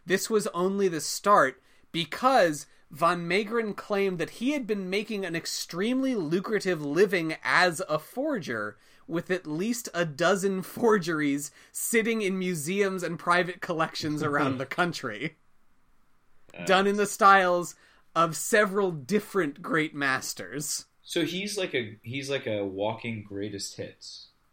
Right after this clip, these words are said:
Speaker 3: Yeah.
Speaker 2: He's just like, "Oh, Rembrandt, dee, dee, dee, dee,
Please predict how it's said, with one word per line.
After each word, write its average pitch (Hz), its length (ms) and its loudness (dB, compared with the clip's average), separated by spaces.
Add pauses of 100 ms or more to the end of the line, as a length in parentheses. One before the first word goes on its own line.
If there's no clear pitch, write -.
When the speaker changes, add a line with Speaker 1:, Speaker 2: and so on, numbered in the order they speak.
(420)
Speaker 3:
Yeah. 156 260 -4 (600)
Speaker 2:
He's 131 140 -4
just 135 140 -6
like, 131 160 2 (100)
"Oh, 135 280 0 (720)
Rembrandt, 139 420 -2 (840)
dee, 247 160 -10
dee, 254 140 -12
dee, 254 140 -14
dee, 254 240 -14